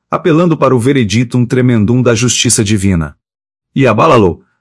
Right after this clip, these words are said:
furtando-se a seguro pelos becos, acompanhado dos dois sócios de reveses,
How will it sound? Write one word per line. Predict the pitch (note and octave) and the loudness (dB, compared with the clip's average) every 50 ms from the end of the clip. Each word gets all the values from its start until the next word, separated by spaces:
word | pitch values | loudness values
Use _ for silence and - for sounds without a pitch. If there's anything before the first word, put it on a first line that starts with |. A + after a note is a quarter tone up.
| _ _ | _ _
furtando-se | - - C#3 G#2+ - - D3+ D3+ D3 - - | -4 -4 -4 -2 0 -2 -2 -2 0 -2 -2
a | C#3+ | 0
seguro | - - A2 G2+ A2+ A#2 G#2+ | 0 -2 0 0 0 0 0
pelos | A2+ A#2+ A2 G#2+ F#2 | -2 -2 -2 -2 -2
becos, | G2 G#2 G#2 G#2 G2 - - - - - - _ _ _ _ | -2 0 -2 -2 -2 -4 -6 -8 -8 -8 -8 _ _ _ _
acompanhado | - A2 - D3 C3+ B2+ A#2 C3 A#2+ A2+ A#2+ B2 D3 C3 A2+ G#2 | -10 -6 -2 -2 -2 0 0 0 2 2 0 0 0 -2 -2 -2
dos | G2 G#2+ G2+ F#2 F2 | -2 -2 -2 -2 -2
dois | F#2 A#2+ C#3 E3 D#3 | 0 0 0 0 0
sócios | - - B2+ A#2+ B2 - - C3 A2 | 0 0 0 0 0 0 -2 -2 -2
de | G2+ B2 | -2 -2
reveses, | B2 B2 C#3+ A#2 G2 A#2+ C3+ C3+ G#2+ G2 F2+ - - | 0 0 0 0 0 0 0 0 -2 -2 -4 -4 -6